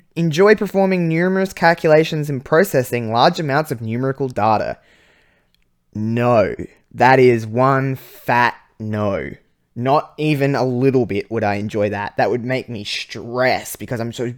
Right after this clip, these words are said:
dumb at math. Guys, in high school, I, like, like, by the skin of my teeth passed math. I was all good at other subjects like English and history and, um, drama, music, all of that kind of stuff.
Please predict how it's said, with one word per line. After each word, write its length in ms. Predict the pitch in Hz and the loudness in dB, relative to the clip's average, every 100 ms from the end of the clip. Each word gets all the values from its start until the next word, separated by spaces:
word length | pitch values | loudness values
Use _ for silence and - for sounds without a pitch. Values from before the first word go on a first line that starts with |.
| _ - | _ -6
dumb 640 | 127 131 131 131 127 123 | -2 -2 -2 -2 -2 -2
at 100 | - | -4
math. 440 | 120 117 104 - _ _ _ _ _ | -4 -4 -6 -12 _ _ _ _ _
Guys, 240 | 127 131 113 - _ | 0 2 0 -6 _
in 140 | 160 165 | 0 2
high 240 | 147 147 | 2 0
school, 300 | - 143 127 | 0 -2 0
I, 240 | 131 135 | 2 2
like, 280 | 131 127 120 - 104 117 117 131 _ _ _ _ _ _ | 2 0 -2 -8 -12 -12 -12 -16 _ _ _ _ _ _
like, 320 | 165 147 - | 2 2 0
by 100 | - | -8
the 100 | 131 | -8
skin 540 | - - - - 196 196 | -10 -14 -16 -12 -4 -2
of 100 | 180 | 0
my 180 | 170 147 | -2 -4
teeth 480 | - 160 147 - - - | -6 -4 -4 -8 -18 -12
passed 420 | - 131 127 - | -2 0 0 -2
math. 400 | 127 120 104 - _ _ _ _ _ | -6 -6 -6 -14 _ _ _ _ _
I 100 | - | 0
was 120 | 151 175 | 2 2
all 80 | |
good 220 | 180 190 190 | 4 6 6
at 180 | - | 4
other 240 | 131 165 175 | 2 2 2
subjects 640 | - 170 175 - 165 - | 2 2 0 -6 -8 -4
like 180 | 160 - | -4 -4
English 480 | 165 165 160 165 - | -4 -2 0 -2 -4
and 80 | 147 | -6
history 640 | 127 156 - 156 156 160 | -4 -6 -6 -4 -2 -2
and, 220 | 139 123 - _ _ _ | -4 -6 -10 _ _ _
um, 360 | 107 110 113 113 | -10 -6 -6 -8
drama, 540 | 113 123 135 143 147 | -4 0 2 4 2
music, 560 | 135 131 139 131 135 - | 0 0 0 0 0 0
all 140 | 135 | 0
of 60 | 131 | 2
that 160 | 139 | 0
kind 200 | - 135 | -2 -6
of 60 | 131 | -6
stuff. 400 | - 131 127 | 0 2 2